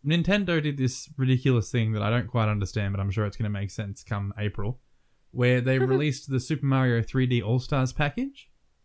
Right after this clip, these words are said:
Speaker 1: which is Super Mario sixty-four, Super Mario Sunshine, and Super Mario Galaxy all in one package on the Switch.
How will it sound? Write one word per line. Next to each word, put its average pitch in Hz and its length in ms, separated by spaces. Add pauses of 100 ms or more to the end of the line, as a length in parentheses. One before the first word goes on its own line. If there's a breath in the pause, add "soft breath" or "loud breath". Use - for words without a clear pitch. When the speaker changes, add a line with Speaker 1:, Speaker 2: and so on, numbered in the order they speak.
(300)
Speaker 1:
which 120 220
is 123 280
Super 165 180
Mario 156 200
sixty-four, 131 680 (280)
Super 147 240
Mario 123 240
Sunshine, 110 560
and 104 320
Super 117 180
Mario 101 300
Galaxy 110 480
all 107 160
in 104 100
one 107 160
package 110 300
on 110 100
the 101 60
Switch. - 420